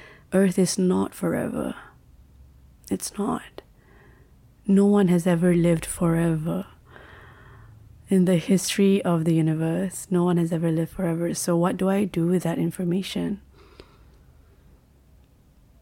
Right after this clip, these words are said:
Maybe I'm not meant to feel at home here.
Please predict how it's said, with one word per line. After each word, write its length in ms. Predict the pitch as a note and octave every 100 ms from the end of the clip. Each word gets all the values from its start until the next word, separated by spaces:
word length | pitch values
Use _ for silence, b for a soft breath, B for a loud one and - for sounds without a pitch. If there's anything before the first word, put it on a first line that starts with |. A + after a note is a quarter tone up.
| _ _ _ _ _ _ _ _ _ _ _ - -
Maybe 280 | F#3+ F#3
I'm 240 | F#3+ E3+ E3+
not 220 | F3 G3+
meant 400 | F3 E3+ F#3+ A#3+
to 340 | - F#3+ F3 F#3+ B B B B B B _
feel 800 | - - - G3 F#3 F#3 F3+ F3
at 160 | E3+ E3+
home 760 | - F#3 F3+ F#3 F3 F3 G#3 - _
here. 680 | - - G3 F3+ - A3+ A3